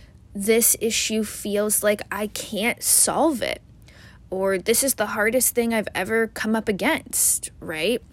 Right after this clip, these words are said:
That's actually a sign that you're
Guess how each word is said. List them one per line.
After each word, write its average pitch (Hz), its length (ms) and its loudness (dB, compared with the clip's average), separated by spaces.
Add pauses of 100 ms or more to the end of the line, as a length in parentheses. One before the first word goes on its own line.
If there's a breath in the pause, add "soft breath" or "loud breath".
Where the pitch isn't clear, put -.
(1120 loud breath)
That's 427 400 2
actually 208 440 0
a 139 60 -4
sign 180 720 2 (640 soft breath)
that 185 380 2
you're 196 520 2